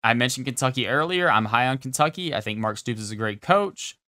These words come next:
I have them losing to Kentucky at home week five. Uh, week six at Vanderbilt. It doesn't matter if you're at Vanderbilt, if you're at home. It doesn't matter if you're playing on the moon or if you're playing in the most favorable. You could have eight, you could have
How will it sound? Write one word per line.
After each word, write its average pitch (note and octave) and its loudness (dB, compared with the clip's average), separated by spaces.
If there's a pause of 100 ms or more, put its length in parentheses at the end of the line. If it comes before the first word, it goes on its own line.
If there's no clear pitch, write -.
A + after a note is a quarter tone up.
(220)
I C3+ 6
have D3+ 2
them D3 -2
losing C3+ 0
to - -16
Kentucky B2 -2
at A#2 0
home A#2 0
week G#2 -6
five. D2+ -6
Uh, A#2+ 6
week C#3+ -2
six - 0
at A#2 4
Vanderbilt. A#2+ 0
It A#2 -2
doesn't A#2 -2
matter A#2 2
if A2 -8
you're G#2+ -6
at A#2+ 2
Vanderbilt, C#3 -2
if G2+ -8
you're G#2 -6
at F2 -6
home. D#3 2 (260)
It D#3 2
doesn't D3 2
matter B2+ 0
if B2 -4
you're B2 -6
playing C#3+ 2
on C#3+ 2
the C#3+ 0
moon B2+ 0 (100)
or C3 4
if C#3+ 0
you're D3 -4
playing D3 0
in C#3+ -2
the C#3+ -4
most C#3+ -2
favorable. D#3 0
You D3+ -6
could E3+ 2
have C#3 2 (120)
eight, C#3+ 2 (360)
you D3+ -6
could F#3+ 0
have D#3 4